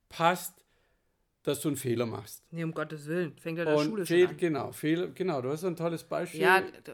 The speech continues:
Speaker 2: d-, also ich, wir haben ja, wie gesagt, eine ganze Menge Kinder hier, äh, und wenn die, als sie in der Schule waren, äh, oder zum Teil ja noch sind, und die fangen das Schreiben an und schreiben die ersten Diktate, dann steht dann unten drunter, wie viele Wörter dieses Diktat hatte.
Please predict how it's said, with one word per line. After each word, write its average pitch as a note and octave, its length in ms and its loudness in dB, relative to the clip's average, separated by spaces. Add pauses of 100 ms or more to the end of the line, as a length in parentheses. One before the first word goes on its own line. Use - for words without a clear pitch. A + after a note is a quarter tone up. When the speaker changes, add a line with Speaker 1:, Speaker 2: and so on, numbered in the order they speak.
(140)
Speaker 2:
d-, A2+ 140 -16 (100)
also E3+ 220 -6
ich, C3+ 120 -4 (200)
wir E3 260 -8
haben F#3+ 120 -4
ja, F#3 120 -4
wie F3+ 80 -8
gesagt, F3+ 300 -6
eine F3+ 60 -8
ganze F3+ 260 -8
Menge E3+ 200 -8
Kinder G#3+ 300 -10
hier, A3+ 340 -6 (340)
äh, - 40 -18
und F#3+ 300 -10 (380)
wenn F#3 200 -2
die, G3+ 300 -8
als E3+ 160 -6
sie G3 80 -6
in F#3+ 80 -4
der F3+ 100 -4
Schule G#3+ 400 -6 (320)
waren, F3+ 500 0 (180)
äh, - 80 -12 (120)
oder E3+ 380 -8
zum F3 160 -10
Teil F3+ 160 -4
ja F#3 80 -2
noch E3 100 -4
sind, G#3 320 -8
und F3+ 160 -10
die F3+ 80 -12
fangen F3 220 -6
das E3 120 -6
Schreiben F3 380 -4
an G#3 140 -6
und F3+ 140 -8
schreiben F3+ 280 -6
die F#3 100 -8
ersten F3+ 300 -10
Diktate, E3+ 560 -4 (380)
dann - 160 -6
steht A3 320 -8
dann A3 240 0
unten F#3+ 260 -8
drunter, A3 460 -6
wie G3+ 100 -4
viele E3+ 220 -8
Wörter A3 280 0
dieses F#3+ 300 -10
Diktat E3+ 500 -6
hatte. D4 300 -6